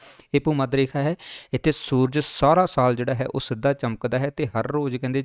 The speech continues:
ਚਾਰ ਵਜੇ ਸ਼ਾਮ ਦੇ ਟਾਈਮ ਦੇ ਉੱਪਰ ਤੇ ਕਹਿੰਦੇ ਵਰਖਾ ਵੀ ਜਿਹੜੀ ਉਹ ਜ਼ਿਆਦਾ ਹੁੰਦੀ ਹੈਗੀ ਹੈਗੀ, ਠੀਕ ਹੈ। ਉਸੇ ਤਰੀਕੇ ਦੇ ਨਾਲ ਸਾਢੇ ਤੇਈ ਡਿਗਰੀ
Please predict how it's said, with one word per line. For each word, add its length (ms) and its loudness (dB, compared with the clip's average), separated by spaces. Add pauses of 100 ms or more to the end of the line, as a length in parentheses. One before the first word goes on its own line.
ਚਾਰ 420 0
ਵਜੇ 380 2 (480)
ਸ਼ਾਮ 360 -2
ਦੇ 100 -4
ਟਾਈਮ 280 -4
ਦੇ 80 -2
ਉੱਪਰ 280 -2 (1080)
ਤੇ 80 6
ਕਹਿੰਦੇ 220 2
ਵਰਖਾ 320 0
ਵੀ 80 0
ਜਿਹੜੀ 200 0
ਉਹ 60 2
ਜ਼ਿਆਦਾ 280 2
ਹੁੰਦੀ 260 -8
ਹੈਗੀ 200 -6
ਹੈਗੀ, 240 -6
ਠੀਕ 180 -4
ਹੈ। 60 0 (360)
ਉਸੇ 220 2
ਤਰੀਕੇ 300 0
ਦੇ 80 0
ਨਾਲ 180 2
ਸਾਢੇ 460 2
ਤੇਈ 380 2
ਡਿਗਰੀ 400 2